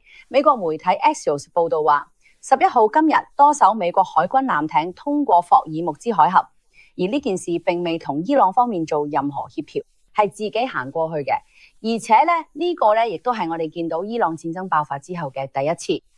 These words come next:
有相關嘅美國官員對外表示話，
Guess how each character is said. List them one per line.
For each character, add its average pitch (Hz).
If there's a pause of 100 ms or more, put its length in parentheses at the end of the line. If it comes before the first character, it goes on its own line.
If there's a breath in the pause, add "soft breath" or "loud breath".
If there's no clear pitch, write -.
(760)
有 240
相 320
關 320
嘅 247
美 277
國 226
官 302
員 139
對 180
外 151
表 156
示 196
話， 151